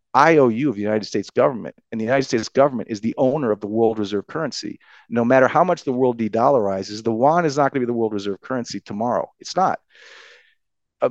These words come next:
you know, sixty percent of U-, of world currencies is the U S dollar, and forty percent of all debt is dollar denominated. So what,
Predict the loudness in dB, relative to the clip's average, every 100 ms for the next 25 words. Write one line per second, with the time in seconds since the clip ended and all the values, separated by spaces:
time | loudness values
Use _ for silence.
0 | -2 0 0 2 2 4 0 0 0 4
1 | 4 4 -2 -8 -8 -2 -2 -2 0 0
2 | 0 -2 -2 -2 -4 -4 -4 -2 -2 0
3 | -2 0 0 -2 -2 0 0 -2 -4 -4
4 | -4 -2 -2 0 0 0 -2 -4 2 4
5 | 4 2 -2 -2 -4 -8 -8 -12 -8 -4
6 | -4